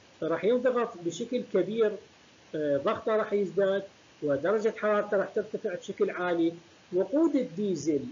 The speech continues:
وقود الديزل يكون، آه، قابل للاتقاد وفق درجة حرارة الهواء المضغوط في شوط الضغط، ولهذا يتقد بدون سبارك بلك. لكن محركات البنزين، البنزين ما يصل إلى درجة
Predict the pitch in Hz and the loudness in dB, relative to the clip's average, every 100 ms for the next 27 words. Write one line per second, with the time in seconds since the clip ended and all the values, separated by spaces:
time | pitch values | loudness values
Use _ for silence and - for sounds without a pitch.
0 | - - 147 151 277 277 240 160 185 160 | -12 -6 -4 0 2 2 0 -2 0 0
1 | 139 143 156 - - - - - - 185 | 2 -2 -2 -12 -20 -20 -20 -16 -4 -4
2 | 180 262 269 202 139 - - 170 160 156 | -2 0 2 2 2 -6 -2 0 2 2
3 | 151 147 143 143 - - - - 196 277 | 0 0 0 0 -2 -8 -10 -6 0 2
4 | 285 247 233 208 - 196 190 202 220 208 | 2 2 2 0 0 -2 0 2 2 -2
5 | - - - 214 220 175 214 233 214 202 | -6 -10 2 2 2 0 2 2 2 -2
6 | - 180 214 220 - 190 170 175 196 226 | -2 0 2 2 2 0 2 2 2 2
7 | 208 185 170 160 190 185 - - - - | 2 2 2 2 4 4 0 -10 -20 -20
8 | - - 175 - 196 208 160 143 123 120 | -18 -4 -2 2 2 2 0 0 -2 -6
9 | - 160 165 180 214 214 214 233 214 170 | -2 2 4 2 4 4 2 0 0 2
10 | 175 208 220 196 - 180 - 160 135 123 | 4 6 4 2 -2 0 0 0 -2 -2
11 | - 175 202 190 175 170 175 170 254 269 | 0 0 2 0 0 -2 -4 0 0 0
12 | 240 208 185 143 151 143 143 - - 165 | 0 0 2 0 -2 -4 -6 -20 -14 -8
13 | 160 185 175 247 233 254 247 226 208 202 | 0 2 2 0 2 2 2 0 2 2
14 | 196 196 180 | 2 2 0